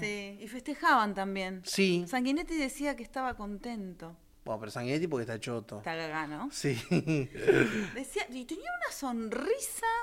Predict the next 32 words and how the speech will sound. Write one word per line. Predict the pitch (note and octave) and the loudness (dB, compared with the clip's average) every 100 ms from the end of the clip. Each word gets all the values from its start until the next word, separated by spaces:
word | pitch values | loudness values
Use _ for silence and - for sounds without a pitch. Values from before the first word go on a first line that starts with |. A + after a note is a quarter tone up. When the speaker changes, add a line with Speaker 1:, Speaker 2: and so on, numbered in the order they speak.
| G#4+ | 0
Speaker 1:
de | C4 | 0
oreja | C#4+ E4 D#4+ | 0 -2 -2
a | |
oreja. | C#4 D4 C4+ - G3+ | 0 -2 -6 -8 -10
Speaker 2:
Lo | G#3 G#3 _ - - - - - | -10 -14 _ -20 -20 -20 -6 8
que | G3 | 10
Speaker 1:
¿Cuál | C4 | 12
Speaker 2:
pasa | C#4+ | 12
Speaker 1:
era | |
Speaker 2:
es | D4 | 12
que | F#3+ | 10
Speaker 1:
la | |
Speaker 2:
el | F3 | 8
proyecto | E3 G#3+ | 8 6
en | F3 | 6
Speaker 1:
alegría? | F#3 | 6
Speaker 2:
común | D#3 D3+ G3+ | 6 6 6
es | A3 | 8
sacar | D#3 C#3+ C#3 | 8 10 10
al | B2 | 8
frente. | C3 B2 A#2 G#2 G#2 - - - - - - - - _ _ - | 4 0 0 -4 -10 -14 -20 -20 -20 -20 -20 -20 -20 _ _ -10
Speaker 1:
Sí, | E4 | -10
claro, | - D#3+ F#3+ D#3+ | -2 0 2 0
evidente. | D3 B2+ B2+ - | -6 -8 -6 0
Speaker 2:
Ese | C3 E3 | 4 6
es | |
su | C#3+ | 6
proyecto | B2 A#2 B2+ A#2 | 4 4 2 0
en | A#2 | -2
común. | A2 A2 A2 G#2+ | 0 0 -2 -4
Speaker 1:
Sí, | E3 | -8
sí. | F3 D3+ - | -14 -16 -16